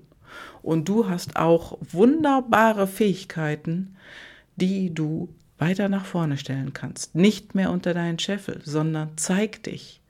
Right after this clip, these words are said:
Und der dritte Punkt, das Wie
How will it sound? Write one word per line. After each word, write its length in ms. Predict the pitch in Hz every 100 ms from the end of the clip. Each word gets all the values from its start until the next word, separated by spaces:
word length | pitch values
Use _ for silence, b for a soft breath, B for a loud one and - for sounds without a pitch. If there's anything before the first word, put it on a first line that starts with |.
| B B B B B -
Und 480 | 180 339 - - _ _ _ -
der 100 | 127
dritte 280 | 175 -
Punkt, 520 | 247 - 190 190 190 - _ _ _ _ _ _ _ -
das 300 | - 147 -
Wie 320 | 156 185 175